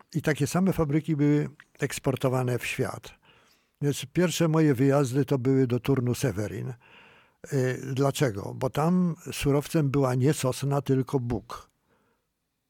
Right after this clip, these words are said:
A, y, zakład produkcyjny był taki, jak,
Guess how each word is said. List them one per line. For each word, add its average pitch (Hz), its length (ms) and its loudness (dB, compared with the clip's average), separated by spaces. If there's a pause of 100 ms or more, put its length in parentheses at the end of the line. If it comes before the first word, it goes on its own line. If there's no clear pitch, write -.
(220)
A, 131 420 0 (360)
y, 123 60 -12
zakład 143 460 -2 (200)
produkcyjny 139 640 0
był 120 200 0
taki, 147 480 -2
jak, 127 480 -2